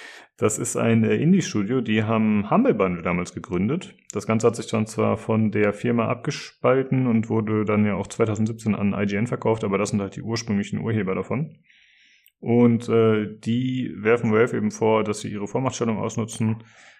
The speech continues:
Also das, was man jetzt, äh, auch schon von anderen teilweise gehört hat, äh, ich glaub, geht auch bei Epic und, äh, Apple ein bisschen darum.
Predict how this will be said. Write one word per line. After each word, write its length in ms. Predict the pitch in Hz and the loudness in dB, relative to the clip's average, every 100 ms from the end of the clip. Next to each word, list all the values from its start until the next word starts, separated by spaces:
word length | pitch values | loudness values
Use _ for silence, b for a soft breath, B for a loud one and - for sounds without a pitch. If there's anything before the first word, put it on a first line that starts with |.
| B | B
Also 220 | - 104 95 | -6 -4 2
das, 200 | 104 110 | 0 0
was 140 | 101 | -2
man 100 | 101 | 0
jetzt, 320 | 95 - - | 0 -4 -8
äh, 360 | 104 98 95 98 - _ | -2 0 -2 -6 -12 _
auch 180 | - 92 | -8 -8
schon 200 | - 101 | -4 -6
von 100 | 101 | -2
anderen 220 | 101 107 | -2 -2
teilweise 280 | 104 104 101 | 0 -2 -2
gehört 260 | 98 101 95 | -2 -4 -2
hat, 200 | 101 - | -6 -8
äh, 240 | 98 98 98 | -10 -8 -10
ich 120 | 101 | -6
glaub, 300 | 107 101 101 | -6 -6 -8
geht 160 | 104 101 | -8 -6
auch 120 | 101 | -8
bei 240 | - 104 | -6 -4
Epic 420 | 101 104 113 104 - | -4 -4 -4 -6 -6
und, 420 | 101 104 - - | -8 -8 -12 -18
äh, 220 | - 107 | -16 -4
Apple 200 | 135 - | -2 2
ein 60 | 131 | 2
bisschen 220 | 120 120 107 | 2 -2 -2
darum. 480 | 107 104 107 - | 0 0 -2 -4